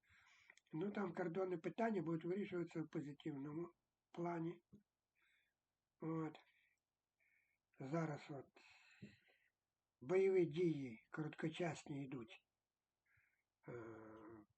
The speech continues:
ну, так сказати, короткі контрнаступи з нашого боку, активізація на таких вузьких ділянках – це правильно. От. І єдине тільки, що,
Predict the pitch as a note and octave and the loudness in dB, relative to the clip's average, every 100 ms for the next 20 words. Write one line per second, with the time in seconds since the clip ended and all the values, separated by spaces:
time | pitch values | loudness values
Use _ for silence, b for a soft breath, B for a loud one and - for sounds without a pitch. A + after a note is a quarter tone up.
0 | C#4 B3 - C#3+ - D#3 - G3 F3 - | -6 -4 -4 -6 -4 -4 0 2 2 0
1 | D#3+ F3+ D#3 D#3 D#3+ D3+ - - - B2+ | -2 0 -2 2 0 0 -4 -8 -6 -2
2 | D3+ C#3+ - D#3 D#3 E3+ E3 F#3 D#3+ E3 | -2 -2 0 0 0 -2 -2 -4 0 2
3 | D#3 C#3 C#3+ - E3+ E3+ - _ B B | 2 2 -4 -6 -8 -8 -10 _ B B
4 | B B - E3 D3+ C#3+ D#3+ D#3+ D#3+ E3 | B B -2 0 0 -2 -4 -4 0 4
5 | E3+ - D#3+ C#3+ E3 E3+ C#3+ D3+ - - | 2 2 0 4 4 4 0 -6 -10 -10
6 | D#3+ - D3+ B2+ C3 D#3+ G3+ - _ _ | -10 -4 -4 -4 -2 -2 -2 -8 _ _
7 | B B B B B - D#3+ D#3+ D3+ F3 | B B B B B -6 0 2 2 0
8 | F#3 G3+ G3+ G#3+ A#3 G#3+ A3 G3+ G#3 - | 0 2 2 2 2 2 0 0 -2 0
9 | G#3 | -2